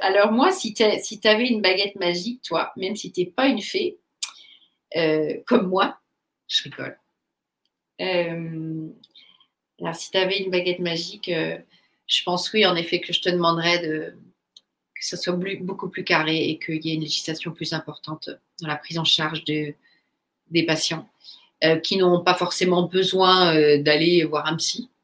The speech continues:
hein, euh, mais qui ont besoin d'être accompagnés, euh, dans leur chemin de vie. Et, euh,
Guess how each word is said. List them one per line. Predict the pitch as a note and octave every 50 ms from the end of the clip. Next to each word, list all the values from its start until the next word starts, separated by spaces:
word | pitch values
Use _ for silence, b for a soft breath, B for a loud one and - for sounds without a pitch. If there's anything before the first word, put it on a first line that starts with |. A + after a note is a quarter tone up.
| _ _ -
hein, | E3+ F3+ - - B B B B B B B B - -
euh, | D#3+ D#3 D#3 D#3 D#3 D#3 D#3+
mais | D#3+ D#3+ E3 E3
qui | - - - E3+
ont | E3+ E3 E3+ E3+
besoin | E3+ E3 E3+ E3 E3+ F#3 F#3
d'être | F3+ E3 E3 - -
accompagnés, | E3 - F#3 F3+ F3+ F3 D#3 D#3+ D#3+ D#3+ - A3+ - _ _ - -
euh, | E3 D#3+ D#3 D#3
dans | D#3+ D#3+ D#3
leur | D3 D3+ D3+
chemin | - - F3 F3 F3 E3+ F3+
de | E3+
vie. | D#3 E3+ F#3 - - - -
Et, | D#3 D#3 D#3+ D#3+ D#3+ D#3
euh, | D#3 D#3 D#3 E3